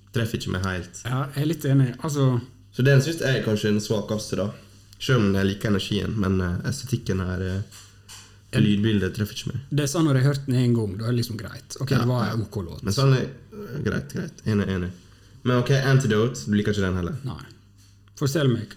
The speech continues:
Speaker 2: hva, hva gjør Antidote?
Speaker 1: Den er bare ekstremt turn up, da. Jeg synes du skal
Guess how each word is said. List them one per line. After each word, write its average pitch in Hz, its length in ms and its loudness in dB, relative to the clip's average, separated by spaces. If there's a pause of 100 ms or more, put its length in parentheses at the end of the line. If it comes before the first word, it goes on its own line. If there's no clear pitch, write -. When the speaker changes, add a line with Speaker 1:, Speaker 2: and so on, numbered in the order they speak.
Speaker 2:
hva, 143 340 2
hva 147 120 -2
gjør 131 200 4
Antidote? 104 960 -6
Speaker 1:
Den 123 100 0
er - 80 4
bare - 140 2
ekstremt 135 460 0
turn 127 320 4
up, 92 180 0
da. 110 220 2
Jeg 127 120 0
synes 175 200 -2
du 104 200 2
skal 104 180 -2